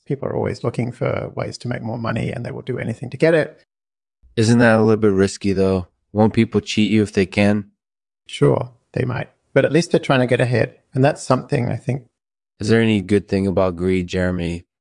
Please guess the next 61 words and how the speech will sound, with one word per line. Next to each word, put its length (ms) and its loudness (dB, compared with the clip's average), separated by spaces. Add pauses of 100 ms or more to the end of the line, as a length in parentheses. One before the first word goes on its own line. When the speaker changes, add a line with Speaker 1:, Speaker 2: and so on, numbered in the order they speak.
(540)
Speaker 1:
I 80 2
don't 160 2
really 220 -6
know. 320 -4 (260)
I 80 -2
guess 180 2
it 80 -2
can 140 0
drive 320 4
people 280 -2
to 140 -6
achieve 380 0
things 320 -2
they 100 -4
wouldn't 280 -6
have 160 -8
otherwise, 500 -6 (160)
but 140 0
it 80 -10
can 100 0
also 260 -6
be 120 -8
dangerous. 560 -12 (560)
Speaker 2:
That 80 -4
makes 240 -2
a 40 -4
lot 160 0
of 80 -4
sense. 360 -10
So, 220 -6
Jeremy, 500 4
do 100 -4
you 80 2
think 240 2
greed 320 2
is 140 0
a 80 -6
good 260 2
or 120 2
a 40 -2
bad 380 0
thing? 340 -2 (800)
Speaker 1:
I 100 -2
think 220 -4
it 80 -8
depends 340 -4
on 120 -8
the 40 -8
situation. 680 -6 (240)
I, 240 0
I 40 -4
think 260 -8
it's 160 -14
good 180 -2
in 140 -4
some 240 -4
cases 480 -6
and 100 -8
bad 180 -2
in 120 -4
others. 420 -2